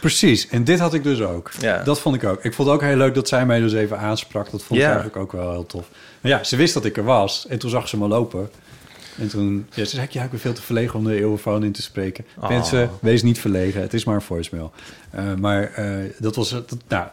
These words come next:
Speaker 1: uiteindelijk was
Speaker 2: Wat
Speaker 1: het
Speaker 2: leuk.
Speaker 1: heel gezellig, heel
Speaker 2: Je hebt er wel
Speaker 1: vermoeiend.
Speaker 2: heel veel in weten te proppen, ook dan die ene, eh, dag.
Speaker 1: Ja, ja, ja. Ehm, ja, misschien iets meer dan eigenlijk goed was.
Speaker 2: Nou,
Speaker 1: Ik was
Speaker 2: zo.
Speaker 1: kapot de volgende dag.
Speaker 2: Oh,
Speaker 1: Maar,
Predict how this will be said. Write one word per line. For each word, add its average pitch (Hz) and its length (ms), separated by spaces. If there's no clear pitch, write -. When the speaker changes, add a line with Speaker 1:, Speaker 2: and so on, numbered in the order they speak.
Speaker 1:
uiteindelijk 151 440
was 139 180
Speaker 2:
Wat 117 80
Speaker 1:
het 143 100
Speaker 2:
leuk. - 80
Speaker 1:
heel 151 240
gezellig, 135 480
heel 147 140
Speaker 2:
Je - 20
hebt - 120
er 156 60
wel 170 100
Speaker 1:
vermoeiend. 147 280
Speaker 2:
heel 117 120
veel 147 140
in 180 60
weten 151 360
te 131 120
proppen, 120 440
ook 107 140
dan 110 160
die 104 120
ene, 98 280
eh, 92 220
dag. 92 360
Speaker 1:
Ja, 131 240
ja, 123 160
ja. 113 360
Ehm, 110 540
ja, 107 440
misschien 113 320
iets 113 140
meer 107 260
dan 104 420
eigenlijk 101 600
goed 98 240
was. 92 260
Speaker 2:
Nou, 131 280
Speaker 1:
Ik 98 60
was 117 100
Speaker 2:
zo. 156 80
Speaker 1:
kapot 95 380
de - 60
volgende 90 380
dag. 87 200
Speaker 2:
Oh, 120 80
Speaker 1:
Maar, 92 180